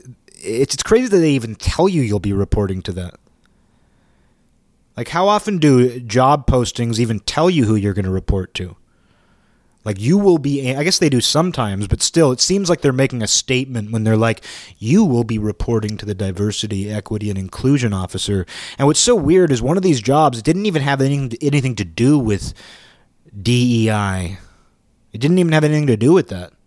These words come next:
But I've heard this more and more. Like, I've heard this happening at college campuses where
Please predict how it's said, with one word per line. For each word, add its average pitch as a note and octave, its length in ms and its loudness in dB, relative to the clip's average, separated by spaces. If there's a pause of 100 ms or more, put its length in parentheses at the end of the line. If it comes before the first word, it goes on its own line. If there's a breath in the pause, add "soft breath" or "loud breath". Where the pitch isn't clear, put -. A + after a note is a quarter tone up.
(800)
But C#3 80 2
I've C3 100 2
heard G3 200 4
this F3+ 180 -2
more D3 240 2
and B2+ 100 0
more. D3+ 240 4
Like, A2+ 140 -2
I've B2 100 -2
heard D#3 160 0
this D3+ 220 0
happening C3+ 400 -2
at A#2 80 -8
college A#2+ 360 2
campuses A2+ 680 -2
where G#2 320 2